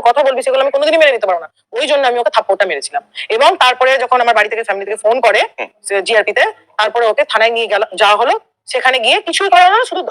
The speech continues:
Speaker 1: রাত দশটা সবকিছু লেখালেখি, এফআইআর, জিডি, সবকিছুই হলো। ফোনটা আমি কেড়েও নিয়েছিলাম, ব্যাগও কেড়ে নিয়েছিলাম, যাতে ফোনে ডিলিট না করে দিতে পারে। এবং আমি জানি যে পরবর্তীকালে ভিডিও ডিলিট করে দেবে,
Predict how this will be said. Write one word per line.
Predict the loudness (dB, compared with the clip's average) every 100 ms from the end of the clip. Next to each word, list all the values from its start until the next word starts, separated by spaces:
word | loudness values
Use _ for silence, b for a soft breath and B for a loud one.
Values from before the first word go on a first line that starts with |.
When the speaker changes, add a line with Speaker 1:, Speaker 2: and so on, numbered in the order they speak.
| 2
Speaker 1:
রাত | 2
দশটা | 2 2 2 -2 -2
সবকিছু | 0 0 0
লেখালেখি, | 0 2 0 0
এফআইআর, | -2 2 2 2 0
জিডি, | -4 -8 -6 -2
সবকিছুই | -2 -2 -4 -2
হলো। | 0 -2 -4 B B B
ফোনটা | -2 2 2
আমি | 2
কেড়েও | 2 2 4
নিয়েছিলাম, | 2 2 2 0
ব্যাগও | -2 _ 0 0 0
কেড়ে | 0 0
নিয়েছিলাম, | 2 -2 0 -2
যাতে | -2 0 0 0
ফোনে | -2 0
ডিলিট | 0 -4 -2
না | -2
করে | -2 -6
দিতে | -2
পারে। | -2 -2 B B
এবং | -2 2
আমি | 2 2
জানি | 0 0
যে | 0 0 0 -2 -2
পরবর্তীকালে | 2 2 2 2 2
ভিডিও | 0 0
ডিলিট | 0 0
করে | 0
দেবে, | 2 0